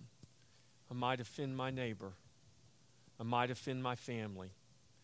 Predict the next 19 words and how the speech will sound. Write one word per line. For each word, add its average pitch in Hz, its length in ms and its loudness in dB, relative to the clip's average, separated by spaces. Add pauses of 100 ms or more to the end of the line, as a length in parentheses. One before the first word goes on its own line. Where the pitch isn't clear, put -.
(340)
I 117 40 -2
might 127 280 8
offend 135 340 0
my 127 140 4
boss. 101 640 -2
I 107 40 -4
might 120 300 4
offend 127 340 -4
my 127 180 0
employee. 104 600 -4 (760)
I'm 156 140 6
not 214 180 8
saying 180 320 6
go 131 200 6
out 139 180 10
and 131 100 -2
just 113 220 -4
be 123 120 -2
offensive. - 720 -4